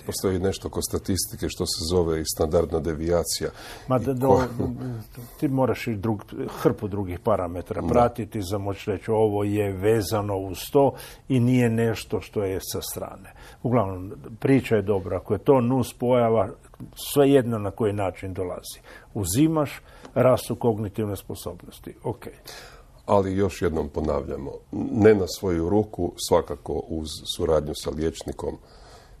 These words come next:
Speaker 1: jer, e, može biti svašta.
Speaker 2: E, s tim da taj suradnja s liječnikom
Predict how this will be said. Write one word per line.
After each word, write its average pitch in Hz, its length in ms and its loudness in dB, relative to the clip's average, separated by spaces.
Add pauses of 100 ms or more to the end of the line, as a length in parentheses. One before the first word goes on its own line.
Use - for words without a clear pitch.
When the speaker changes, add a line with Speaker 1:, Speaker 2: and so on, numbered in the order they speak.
(100)
Speaker 1:
jer, 73 420 -2
e, - 280 -8 (840)
može 80 240 0
biti 73 240 -6
svašta. 123 340 2
Speaker 2:
E, 110 40 2
s - 240 -8
tim 160 300 0 (100)
da 98 280 -2
taj - 400 4 (200)
suradnja 113 580 2
s - 120 -8
liječnikom 139 640 2